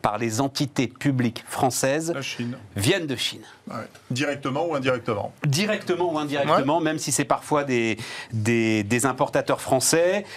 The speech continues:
Speaker 1: La différence étant, voilà, euh, les produits chinois sont vendus moins de deux centimes d'euros l'unité, contre six à dix centimes pour les modèles français.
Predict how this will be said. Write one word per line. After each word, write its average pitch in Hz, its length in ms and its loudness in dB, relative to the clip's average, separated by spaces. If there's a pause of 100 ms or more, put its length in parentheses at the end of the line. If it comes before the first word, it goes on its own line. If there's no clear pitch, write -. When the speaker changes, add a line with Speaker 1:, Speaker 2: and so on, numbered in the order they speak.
(120)
Speaker 1:
La 135 200 4
différence 160 680 2
étant, 170 560 4
voilà, 131 400 2
euh, 113 400 2 (380)
les 127 140 4
produits 165 400 0
chinois 170 400 4
sont 151 140 0
vendus 135 340 4
moins 170 360 6
de 143 100 0
deux 127 240 2
centimes 165 520 2
d'euros 135 280 2
l'unité, 127 580 2 (400)
contre 131 280 0
six - 300 0
à 120 80 4
dix 135 140 -2
centimes 143 500 2
pour 131 260 2
les 110 240 2
modèles 113 300 0
français. 104 460 -2